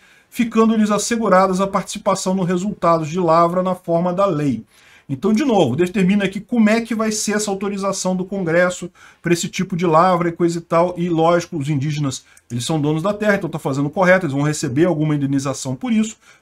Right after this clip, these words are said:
vão ganhar dinheiro. Cara, pro indígena isso é ótimo, cara. O pessoal fica falando, "Ah, não, não pode", isso aí só não interessa. Sabe pra quem que não interessa? Pra Rússia, porque a Rússia quer, é, é, manter o mundo todo na dependência do potássio dela, evidentemente.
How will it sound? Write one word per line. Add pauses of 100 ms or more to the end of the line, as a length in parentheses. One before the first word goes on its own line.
vão
ganhar
dinheiro.
Cara,
pro
indígena
isso
é
ótimo,
cara. (600)
O
pessoal
fica
falando,
"Ah,
não,
não
pode",
isso
aí
só
não
interessa.
Sabe
pra
quem
que
não
interessa?
Pra
Rússia, (380)
porque
a
Rússia
quer,
é,
é,
manter
o
mundo
todo
na
dependência
do
potássio
dela,
evidentemente.